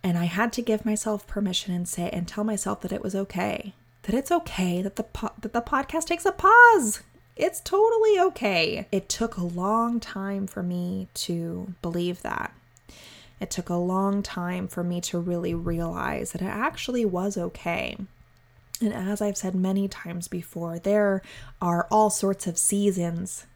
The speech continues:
in our life, in our businesses, in the year. Taking a pause was necessary for me to truly come back with the mission that I set out to do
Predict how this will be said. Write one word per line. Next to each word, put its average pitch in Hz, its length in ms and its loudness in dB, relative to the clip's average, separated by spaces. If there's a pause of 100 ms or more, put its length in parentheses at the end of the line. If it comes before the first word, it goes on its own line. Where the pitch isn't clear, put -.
(300)
in 175 160 2
our 170 160 -2
life, 170 520 -4 (280)
in 160 120 -2
our 156 140 -4
businesses, 175 840 -8 (360)
in 160 200 -2
the 160 60 -2
year. 185 480 -2
Taking 226 440 2
a 170 80 -2
pause 196 720 -2
was 170 180 -2
necessary 170 840 -2
for 170 220 -8
me 170 440 -8 (300)
to 170 520 -2 (300)
truly 220 920 2 (240)
come 190 400 0
back - 460 -4 (340)
with 175 560 -2
the 170 200 -2
mission 170 580 -2
that 180 100 -4
I 170 120 -4
set 160 260 -4
out 160 260 -4
to 180 120 -4
do 175 420 -8